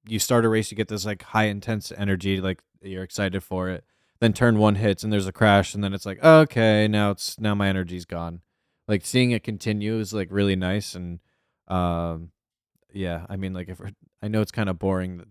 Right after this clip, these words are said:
for that stuff to happen, but it, it is good to see it, I don't know, a first turn like that.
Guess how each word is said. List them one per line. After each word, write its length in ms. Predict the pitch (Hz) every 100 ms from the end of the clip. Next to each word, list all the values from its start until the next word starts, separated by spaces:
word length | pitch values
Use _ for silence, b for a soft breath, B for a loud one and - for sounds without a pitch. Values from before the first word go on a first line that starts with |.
| _
for 80 | 95
that 180 | 87
stuff 240 | - 101 85
to 80 | 87
happen, 320 | 92 - 85
but 140 | 85
it, 100 | 85 _ _
it 80 | 92
is 160 | 90
good 280 | - 90 87 _ _ _ _ _ _
to 200 | 92 82
see 220 | - -
it, 120 | 85 82 113
I 40 | 85
don't 100 | 82
know, 120 | 82 123 _
a 120 | 87 80 _
first 260 | 87 -
turn 180 | - 82
like 160 | 85 85
that. 220 | 87